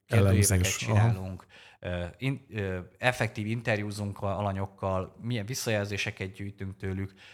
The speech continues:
Speaker 1: ha digitálisan megy, akkor adatokat gyűjtünk, tevékenységi adatokat gyűjtünk a rendszerből, mit csináltak, hol csináltak, mennyi időt csináltuk, és ezeket utána majd elemezzük,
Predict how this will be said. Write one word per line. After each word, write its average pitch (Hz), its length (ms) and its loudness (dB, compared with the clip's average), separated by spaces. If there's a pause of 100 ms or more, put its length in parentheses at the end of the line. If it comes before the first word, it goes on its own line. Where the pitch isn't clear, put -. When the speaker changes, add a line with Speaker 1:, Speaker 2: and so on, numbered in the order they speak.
(100)
Speaker 1:
ha 113 100 -4
digitálisan 110 680 0
megy, 98 160 -2
akkor 95 300 -6
adatokat 110 480 -2
gyűjtünk, 98 380 -6
tevékenységi 101 800 -2
adatokat 95 440 -6
gyűjtünk 92 400 -12
a 101 40 -6
rendszerből, 92 520 -6
mit 107 140 -4
csináltak, 95 560 -6
hol 101 180 -2
csináltak, 92 520 -6
mennyi 95 200 -8
időt 92 200 -10
csináltuk, 123 440 -6
és - 120 -8
ezeket 92 300 -12
utána 90 260 -8
majd 90 160 -8
elemezzük, 101 680 -2